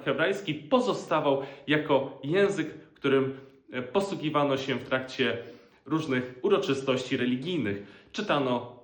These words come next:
Torę, Pismo Święte Starego Testamentu w języku hebrajskim. Język grecki był z kolei powszechnym językiem na terenie imperium. To był język kultury, filozofii, mądrości, handlu.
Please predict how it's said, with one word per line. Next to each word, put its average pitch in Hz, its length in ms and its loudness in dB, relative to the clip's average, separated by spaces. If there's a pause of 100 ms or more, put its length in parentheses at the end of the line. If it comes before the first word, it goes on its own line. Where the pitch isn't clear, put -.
Torę, 190 440 4 (240)
Pismo 151 340 -2
Święte 135 400 -2
Starego 123 340 -4
Testamentu 127 720 -4 (180)
w - 40 -6
języku 113 320 -2
hebrajskim. - 760 -6 (500)
Język 190 480 6
grecki 160 500 0
był 160 180 2
z 156 100 -6
kolei 160 460 2 (460)
powszechnym 185 640 0
językiem 151 600 0
na 143 100 0
terenie 143 320 0
imperium. 117 760 -4 (540)
To 208 120 4
był 190 180 10
język 151 640 0
kultury, 180 600 6
filozofii, 170 880 0 (200)
mądrości, 160 1040 0 (200)
handlu. 147 840 4